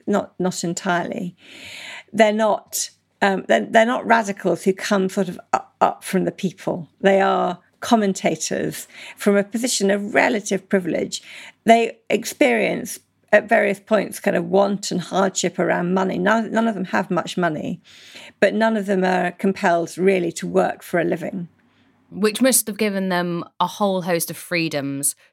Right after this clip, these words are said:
Speaker 2: to write and to, and to think and to experiment with,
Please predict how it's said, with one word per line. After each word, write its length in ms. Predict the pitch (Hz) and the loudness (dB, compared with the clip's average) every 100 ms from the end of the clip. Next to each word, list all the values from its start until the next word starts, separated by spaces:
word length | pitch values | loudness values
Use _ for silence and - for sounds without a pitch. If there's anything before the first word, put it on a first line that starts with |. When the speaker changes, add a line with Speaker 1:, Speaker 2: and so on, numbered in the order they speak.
| - | -8
Speaker 2:
to 140 | - 175 | -4 0
write 380 | 165 151 151 - | 2 2 -2 -2
and 300 | 170 160 160 | -2 -2 -4
to, 500 | 165 151 147 143 - | -4 -4 -6 -8 -6
and 160 | - 165 | -4 -4
to 100 | 165 | -6
think 460 | - 247 214 196 - | -2 2 2 -2 -6
and 160 | 165 | -6
to 120 | 160 156 | -6 -8
experiment 760 | - - 156 151 151 147 - | -6 -4 -2 -2 -2 -6 -8
with, 240 | 147 143 | -10 -10